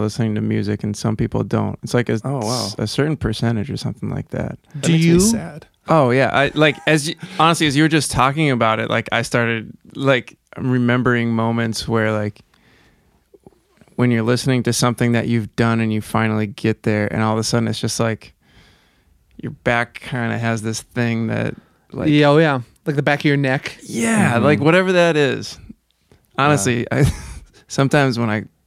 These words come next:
Speaker 1: pee, <laughs> it happens too. So, <laughs> somehow
Speaker 3: Uh.
Speaker 1: there, there's some sort of joy connected there. But,
Speaker 3: Yeah.
Speaker 1: yeah.
Speaker 2: But yeah, like, so trying, trying to transcend is, like, the whole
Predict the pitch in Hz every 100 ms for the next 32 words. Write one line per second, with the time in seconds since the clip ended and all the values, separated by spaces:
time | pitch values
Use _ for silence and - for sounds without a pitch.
0 | - - 131 110 104 160 143 151 139 196
1 | 170 196 190 139 165 233 226 - 233 220
2 | 277 370 220 277 247 320 - 311 302 339
3 | 302 339 262 254 247 226 262 220 180 -
4 | - 226 247 220 190 - 180 170 165 170
5 | 156 190 185 170 165 156 135 120 143 131
6 | 120 - 127 117 - 113 107 110 117 156
7 | 202 202 180 165 151 - - _ _ -
8 | 185 151 117 _ _ _ _ _ _ -
9 | 165 196 208 139 120 - 165 160 - 175
10 | 202 - - 156 190 226 - 147 131 -
11 | 139 127 117 113 131 117 110 104 - _
12 | _ - _ _ _ 202 127 117 139 131
13 | 131 123 117 117